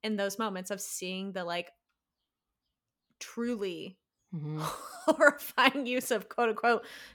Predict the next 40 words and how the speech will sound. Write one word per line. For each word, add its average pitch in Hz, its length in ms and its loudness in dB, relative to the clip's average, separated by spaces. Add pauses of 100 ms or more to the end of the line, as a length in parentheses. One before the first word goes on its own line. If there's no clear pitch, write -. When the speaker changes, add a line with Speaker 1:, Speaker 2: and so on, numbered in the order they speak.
Speaker 1:
not 190 200 2
a 202 40 0
single 190 320 -4
use, 180 300 -6 (180)
single 190 300 0
use 180 180 -4
plastic 180 380 -4
bag. 202 420 4
Speaker 2:
Mm-hmm. 185 260 0 (300)
Speaker 1:
Um, 185 500 2 (1800)
but 269 160 4
I 262 120 8
think 392 360 0 (100)
I, 233 180 0
like, 240 180 2
I 220 60 -2
think 285 380 0
if 277 80 -8
we 269 60 -2
were 269 60 -2
to 233 160 0
just 196 220 -4 (120)
stay 254 340 2
with 254 180 -4
that 190 260 0
feeling 254 400 0
for - 140 -6
a - 80 -4
se-, - 160 -8
or 262 80 2
not 294 140 2
even 311 160 0
just 240 160 -4
feeling, 196 240 -2
that 180 200 2
thought - 520 2
of, 175 180 -2
like, 175 260 -2 (380)
a - 20 -10
hundred 190 560 0